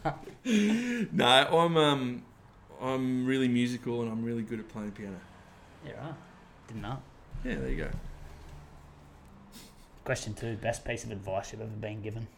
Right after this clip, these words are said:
Speaker 2: Uh, authenticity. Be authentic. Be you. Stop trying to be somebody else. You're only gonna be a shit version of them. Like, be yourself. If people like you or you hate,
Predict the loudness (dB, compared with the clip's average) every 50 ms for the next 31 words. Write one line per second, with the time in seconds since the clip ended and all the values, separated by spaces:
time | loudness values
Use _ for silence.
0 | -20 -20 -20 -20 -20 -20 -20 -20 -20 -20 -20 -20 -20 -20 -20 -20 -14 -10 -6 -4
1 | -2 -2 -2 -2 -2 -2 -4 -4 -4 -6 -6 -6 -6 -6 -6 -6 -6 -6 -6 -6
2 | -8 -10 -10 -14 -20 -20 -16 -14 -12 -12 -12 -16 -20 -20 -10 -8 -8 -6 -6 -8
3 | -10 -10 -12 -12 -10 -10 -10 -10 -12 -12 -8 -8 -6 -6 -6 -8 -10 -10 -10 -10
4 | -12 -12 -10 -8 -6 -4 -4 -4 -4 -6 -8 -10 -16 -20 -20 -20 -20 -20 -20 -20
5 | -20 -16 -12 -10 -10 -8 -8 -8 -6 -4 -4 -2 -2 -2 -2 -2 -4 -6 -8 -8
6 | -8 -8 -8 -6 -6 -4 -4 -4 -4 -4 -6 -6 -6 -8 -8 -6 -4 -4 -4 -4
7 | -4 -4 -4 -4 -4 -6 -6 -8 -4 4 6 6 6 6 2 -4 -6 2 4 4
8 | 4 4 0 -10 -12 -12 -16 -20 -20 -20 -20 -20 -20 -20 -20 -20 -20 -20 -20 -20
9 | -20 -20 -20 -20 -20 -20 -20 -20 -20 -20 -20 -20 -20 -20 -20 -18 -16 -14 -14 -14
10 | -14 -18 -20 -20 -20 -20 -20 -20 -20 -20 -20 -20 -20 -20 -20 -20 -20 -20 -10 -4
11 | -2 0 0 0 0 -2 -2 0 0 0 -2 -6 -10 -12 -8 -8 -8 -6 -4 -6
12 | -6 -6 -6 -6 -4 -2 -2 -2 -2 -2 -2 -2 -2 -2 -4 -6 -8 -10 -10 -12